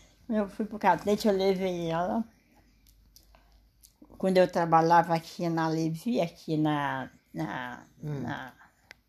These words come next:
Speaker 1: naquela fábrica que tinha ali de, de, de estojo, que eu vinha pra cortar e desenhar os estojos.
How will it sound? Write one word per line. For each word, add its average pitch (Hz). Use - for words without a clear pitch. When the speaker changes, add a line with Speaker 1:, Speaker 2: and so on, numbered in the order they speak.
Speaker 1:
naquela 165
fábrica 165
que -
tinha 160
ali 160
de, 156
de, 139
de -
estojo, 170
que -
eu 170
vinha 170
pra 156
cortar 160
e 185
desenhar 170
os 160
estojos. 170